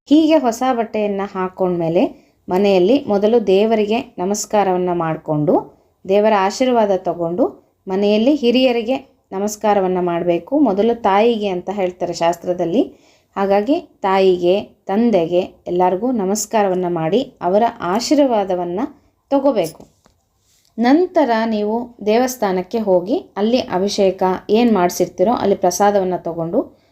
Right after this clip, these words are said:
ಅಲ್ಲಿ ನಮಸ್ಕಾರ ಮಾಡ್ಕೊಂಡು ದೇವರಿಗೆ ಬಂದು, ಆಮೇಲೆ ಮನೆಯಲ್ಲಿ ಸಿಹಿ ಅಡಿಗೆಯನ್ನ ಮಾಡ್ಬೇಕು ಹಿರಿಯರು. ಸಿಹಿ ಅಡಿಗೆ ಅಂದ್ರೆ ಮುಖ್ಯವಾಗಿ ಏನು, ಹಬ್ಬದ ಅಡಿಗೆಯಲ್ಲಿ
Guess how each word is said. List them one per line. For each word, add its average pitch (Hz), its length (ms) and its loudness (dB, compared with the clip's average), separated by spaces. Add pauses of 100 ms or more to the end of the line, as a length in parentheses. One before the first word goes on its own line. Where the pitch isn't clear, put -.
(160)
ಅಲ್ಲಿ 277 340 4
ನಮಸ್ಕಾರ 214 500 0
ಮಾಡ್ಕೊಂಡು 180 680 -2
ದೇವರಿಗೆ 180 580 0 (220)
ಬಂದು, 185 500 0
ಆಮೇಲೆ 247 680 0 (500)
ಮನೆಯಲ್ಲಿ 220 440 0
ಸಿಹಿ 254 440 2
ಅಡಿಗೆಯನ್ನ 208 640 0
ಮಾಡ್ಬೇಕು 233 520 2
ಹಿರಿಯರು. 180 540 0 (320)
ಸಿಹಿ 285 320 2
ಅಡಿಗೆ 262 300 0
ಅಂದ್ರೆ 247 260 0
ಮುಖ್ಯವಾಗಿ 247 800 2
ಏನು, 220 520 0
ಹಬ್ಬದ 269 460 0
ಅಡಿಗೆಯಲ್ಲಿ 196 480 -2